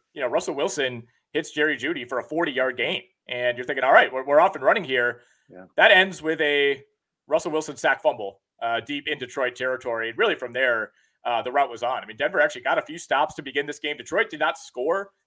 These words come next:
Speaker 1: at all in the first quarter. You know, it's not like they, they really hit the ground running, but picked things up in the third quarter. And, and once they got rolling, you know, scored on five straight possessions at one point, five straight touchdowns, three to end the second quarter and then two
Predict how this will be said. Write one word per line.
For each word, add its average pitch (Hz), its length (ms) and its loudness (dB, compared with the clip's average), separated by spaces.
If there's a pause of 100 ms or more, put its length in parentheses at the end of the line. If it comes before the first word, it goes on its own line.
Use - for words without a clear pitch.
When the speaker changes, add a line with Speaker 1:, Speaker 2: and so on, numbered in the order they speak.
(160)
Speaker 1:
at 135 160 8
all 165 180 8
in 170 60 0
the 131 80 -8
first 151 220 -6
quarter. 160 340 -2
You 139 60 -4
know, 131 40 -2
it's 123 80 -10
not - 120 0
like 220 120 0
they, 143 140 -2
they 139 140 -2
really 143 180 -2
hit 151 140 -6
the 131 80 -10
ground 120 260 0
running, 127 240 2
but - 160 -12
picked 185 200 -4
things 160 200 -6
up 139 240 2 (380)
in 151 120 -2
the 170 80 -8
third 139 220 -6
quarter. 131 340 -4
And, 123 100 -10
and 123 120 -12
once 135 160 -8
they 139 140 -2
got 127 200 0
rolling, 127 400 -4
you 123 60 -14
know, 113 80 -8
scored 131 320 -4
on 110 100 -2 (120)
five 143 300 -2
straight 135 380 -6
possessions 113 600 -8 (320)
at 113 120 -4
one 120 180 -2
point, 120 300 -2
five 127 200 0
straight 123 240 -6
touchdowns, 110 520 -6
three 139 260 -8
to - 200 -4
end 131 180 -6
the 127 100 -10
second 123 280 -2
quarter 123 260 -2
and 110 100 -8
then 107 140 -14
two 127 440 -6